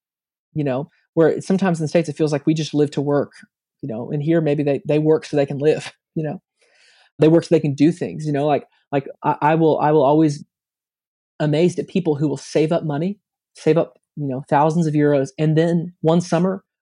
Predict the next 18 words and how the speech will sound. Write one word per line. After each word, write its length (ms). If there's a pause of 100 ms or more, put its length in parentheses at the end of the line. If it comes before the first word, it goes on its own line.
(120)
go 120
on 60
a 60
month-long 720 (120)
vacation 580
where 120
they're 120
going 180
to 60
all 260
sorts 260
of 40
different 240
countries 240
all 140
around 160
the 60
world. 320